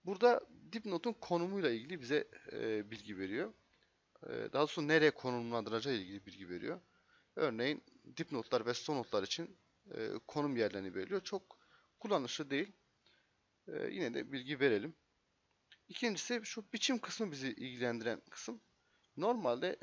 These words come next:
dipnotlar şu şekilde bir, iki, üç şeklinde veriliyor. Ama siz isterseniz bunları farklı yapabilirsiniz. Yani nasıl?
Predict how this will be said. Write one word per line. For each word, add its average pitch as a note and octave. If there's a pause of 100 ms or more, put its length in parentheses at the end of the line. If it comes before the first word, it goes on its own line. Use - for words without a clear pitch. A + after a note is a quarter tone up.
(500)
dipnotlar -
şu -
şekilde C#3+
bir, E3
iki, -
üç -
şeklinde C3
veriliyor. F#2+ (440)
Ama G#3
siz -
isterseniz - (140)
bunları E3+ (340)
farklı D#3+
yapabilirsiniz. C#3+ (360)
Yani C3
nasıl? F3